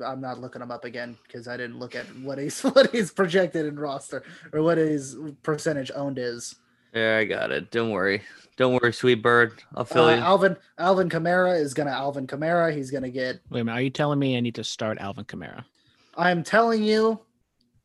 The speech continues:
Speaker 1: that you should sit Alvin Kamara.
Speaker 2: Uh, you should be all right. He's only rostered in about thirty percent of leagues, so Traquan Smith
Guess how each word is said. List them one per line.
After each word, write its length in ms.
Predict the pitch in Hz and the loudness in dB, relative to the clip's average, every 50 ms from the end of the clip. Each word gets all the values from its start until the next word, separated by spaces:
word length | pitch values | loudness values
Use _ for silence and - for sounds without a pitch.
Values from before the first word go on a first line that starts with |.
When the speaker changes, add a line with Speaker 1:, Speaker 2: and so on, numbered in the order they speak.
| _ _ _ _ _ _ _ _ _ _ _ - | _ _ _ _ _ _ _ _ _ _ _ -2
Speaker 1:
that 140 | 160 165 | 0 2
you 120 | 156 170 175 | 2 2 0
should 240 | 170 - 160 135 127 | 0 -2 -4 -4 -4
sit 640 | - - - - - - - 220 226 - - - | -6 -8 -6 -6 -6 2 4 4 4 4 2 -2
Alvin 460 | - 165 175 175 175 160 170 165 160 143 | -2 2 2 4 4 2 0 -2 -2 -2
Kamara. 640 | 160 156 151 151 143 135 131 131 131 123 123 233 | -4 -4 -2 -2 -2 -2 -2 -2 -2 0 0 0
Speaker 2:
Uh, 20 | 240 | 0
you 160 | 240 254 240 | 0 0 -2
should 160 | 196 - 180 | -2 0 4
be 140 | 151 151 147 | 6 8 8
all 100 | 139 135 | 8 8
right. 180 | 135 139 143 143 | 8 8 8 6
He's 160 | 151 151 143 175 | 6 4 4 4
only 200 | 165 160 151 135 | 4 4 4 6
rostered 420 | 127 131 131 131 123 - - 135 | 6 6 6 6 6 4 0 0
in 80 | 123 120 | 0 2
about 280 | 113 117 117 113 110 - | 4 4 4 4 2 2
thirty 300 | - 123 117 113 113 113 | 2 2 4 4 2 0
percent 380 | 101 - 113 101 - 117 110 107 | 0 -2 -4 -2 0 0 2 2
of 60 | 107 | 2
leagues, 340 | 107 107 107 104 107 101 - | 2 2 2 2 0 -2 -6
so 100 | 117 104 | -6 -4
Traquan 460 | - - 123 123 117 123 117 113 107 | -2 0 0 0 0 -2 -2 -4 -4
Smith 340 | - - 113 110 104 - | -4 -2 -2 -2 -2 -4